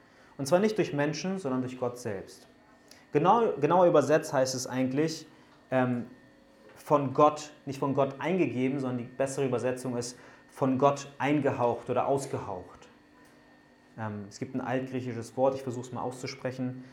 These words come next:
Theopneustos. Habe ich es richtig ausgesprochen, Markus? Ja, danke.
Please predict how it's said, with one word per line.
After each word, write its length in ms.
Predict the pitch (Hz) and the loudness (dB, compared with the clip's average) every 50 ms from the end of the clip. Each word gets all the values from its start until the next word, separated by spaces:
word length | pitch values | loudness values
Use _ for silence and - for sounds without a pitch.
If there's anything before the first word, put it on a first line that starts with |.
| - - - _ _ - | -20 -20 -20 _ _ -2
Theopneustos. 1500 | - 170 170 170 170 170 165 170 - - - 135 131 131 127 127 127 - - - - - 135 156 160 - - - - - - _ _ _ _ | 2 6 6 8 8 6 4 0 -6 -6 -2 0 2 2 2 2 0 -6 -10 -12 -6 -4 -4 -2 -4 -6 -12 -16 -20 -20 -20 _ _ _ _
Habe 100 | - 123 | -16 -16
ich 60 | 123 | -10
es 60 | - 151 | -10 -8
richtig 160 | 143 143 - | -6 -4 -4
ausgesprochen, 480 | 143 143 - 151 - - 156 139 143 143 | -4 -4 -4 -8 -8 -8 -8 -8 -6 -6
Markus? 340 | 143 143 143 160 147 - | -8 -8 -8 -10 -12 -10
Ja, 180 | - 110 127 139 135 135 - - - - - - - - - - | -10 -8 -8 -8 -10 -14 -18 -20 -20 -20 -20 -20 -20 -20 -16 -12
danke. 280 | - 104 110 120 131 | -10 -8 -6 -6 -6